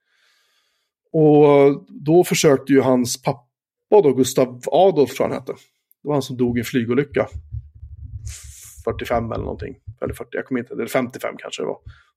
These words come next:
På Kastrup. Eh, han och hans fru då, Sibylla, som då hämtades i Tyskland, vars pappa var högt uppsatt nazist för övrigt. Det var ju lite jobbigt sådär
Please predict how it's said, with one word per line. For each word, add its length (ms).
På 140
Kastrup. 360
Eh, 280
han 400
och 180
hans 440
fru 220
då, 120
Sibylla, 440
som 140
då 60
hämtades 420
i 40
Tyskland, 440
vars 300
pappa 260
var 260
högt 200
uppsatt 320
nazist 420
för 100
övrigt. 200
Det 60
var 100
ju 100
lite 360
jobbigt 340
sådär 200